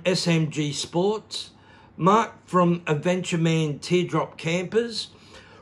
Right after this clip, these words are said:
Royal, Royal Foods, Simon and George and Sons, Grove Juice, Jason from Crazy Dog Canvas, Barbecues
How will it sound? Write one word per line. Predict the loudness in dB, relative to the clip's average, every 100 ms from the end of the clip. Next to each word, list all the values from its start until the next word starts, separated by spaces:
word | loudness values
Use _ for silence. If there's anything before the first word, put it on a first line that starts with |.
| -8
Royal, | 4 8 8 6 0 -18 -20 -8
Royal | 4 8 10 8 6
Foods, | 2 6 6 6 0 -6 -10 -10 -14 -20 -20 -20 -20 -10
Simon | 2 4 4 6 6
and | 4 2
George | 4 6 6 4
and | 0 0
Sons, | 0 0 2 0 -4 -6 -10 -12 -20 _ -20 -20 -20 -20 0
Grove | 6 8 8 4 2
Juice, | 8 8 8 -2 -4 -8 -14 -20 -20 -20 -20 -20 -20 0
Jason | 4 4 4 0 0 0
from | 0 0 0
Crazy | 0 2 2 -2
Dog | 2 2 2
Canvas, | -2 -2 0 -2 -4 -6 -8 -10 -20 -20 -20 -20 -20 -10 2
Barbecues | 4 4 0 -2 2 2 0